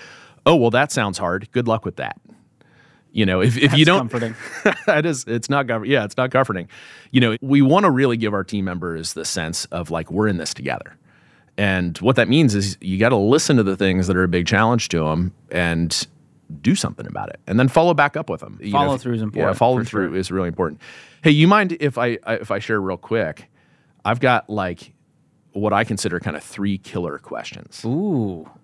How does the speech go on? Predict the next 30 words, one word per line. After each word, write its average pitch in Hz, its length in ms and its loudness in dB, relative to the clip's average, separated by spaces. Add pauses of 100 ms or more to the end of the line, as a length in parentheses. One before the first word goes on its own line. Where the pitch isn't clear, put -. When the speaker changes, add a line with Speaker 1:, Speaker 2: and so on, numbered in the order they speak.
Speaker 1:
Uh, 87 340 -2 (180)
during, 90 640 -2 (480)
uh, 69 400 -10 (100)
during 82 260 -6
a 71 60 -8
one-on-one. 57 440 -10
Speaker 2:
All 113 80 -2
right, 131 220 2
take 135 240 -2
notes 139 300 0
if 101 140 -8
you're 113 80 -2
listening 98 340 -6
here. 98 80 2
Speaker 1:
Okay. 87 180 0 (140)
These 175 260 6
are 214 80 6
the 156 140 6
three 131 240 2
things 107 320 2
that 98 80 0
I 101 120 4
found 90 440 -2
great 101 320 -2
conversation 80 640 -4
starters 69 580 -6
will 90 240 2
really 92 260 4
get 82 200 -2
people 78 560 0